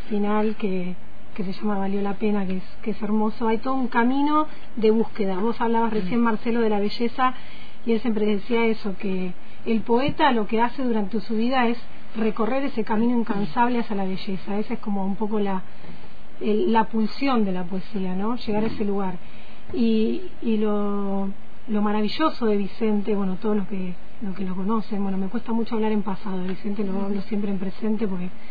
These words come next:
Speaker 1: siento que anda por acá dando vuelta. Eh, lo maravilloso es que él escribe cosas que tienen que ver con, con la realidad política, con el sistema, con las injusticias,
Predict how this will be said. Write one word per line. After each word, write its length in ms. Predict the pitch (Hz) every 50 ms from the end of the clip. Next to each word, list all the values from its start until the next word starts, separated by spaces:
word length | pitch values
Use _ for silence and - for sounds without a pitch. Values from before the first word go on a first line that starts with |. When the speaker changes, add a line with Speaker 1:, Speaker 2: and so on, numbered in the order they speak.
| - - - - -
Speaker 1:
siento 260 | - 214 202 202 196
que 80 | 190
anda 200 | 202 202 196 196
por 160 | 180 196 190 190
acá 140 | 190 208
dando 240 | 196 202 196 196 196
vuelta. 360 | 196 208 196 190 185 - 214 - - - - - - - - - - - - - - -
Eh, 320 | 269 254 254 254 254 - 359
lo 140 | 285 262
maravilloso 560 | 254 254 262 262 262 269 254 - 359 359 - 330
es 80 | - -
que 360 | - 277 254 240 240 - 269
él 140 | 277 285 -
escribe 440 | 220 - - - 240 285 277 277 240
cosas 300 | - 269 269 - 262 226
que 140 | - 226 196
tienen 260 | 240 240 247 240 226
que 100 | 233 220
ver 220 | 220 220 226 226
con, 380 | - 247 220 214 208 190 190 190 - - - - - - - - - - - - - - - - - - -
con 240 | - - 208 202 202
la 80 | 196 202
realidad 440 | 185 196 190 190 190 202 233 247 -
política, 680 | 240 226 247 262 240 - 233 214 - - 214 214 214 202
con 160 | 202 190 185
el 100 | 190 185
sistema, 640 | - - 190 - - - 240 240 240 233 214 202 190
con 100 | 190 185
las 160 | 185 185 -
injusticias, 960 | 208 180 - 208 180 - - - 240 233 226 - - 233 214 208 202 208 214